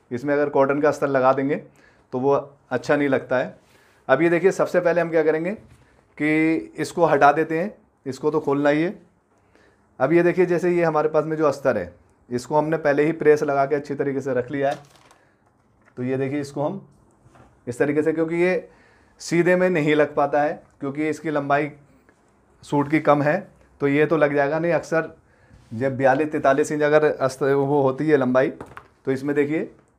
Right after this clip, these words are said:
इसकी लंबाई आ रही है आपकी साढ़े अड़तीस इंच, तो इसमें तो सीधे में लग जाएगा, नहीं तो ज़्यादातर जो है वो ये आड़े में ही लगाना पड़ता है, क्योंकि हम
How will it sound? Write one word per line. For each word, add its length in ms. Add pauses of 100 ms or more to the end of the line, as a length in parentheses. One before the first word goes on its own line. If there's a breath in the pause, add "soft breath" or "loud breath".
(240)
इसकी 240
लंबाई 300
आ 60
रही 140
है 60
आपकी 320 (720)
साढ़े 300
अड़तीस 320
इंच, 140 (500 soft breath)
तो 60
इसमें 280
तो 440
सीधे 280
में 80
लग 180
जाएगा, 300 (420 soft breath)
नहीं 100
तो 80
ज़्यादातर 460
जो 140
है 80
वो 120
ये 160 (120)
आड़े 200
में 120
ही 40
लगाना 300
पड़ता 300
है, 180 (360 soft breath)
क्योंकि 180
हम 420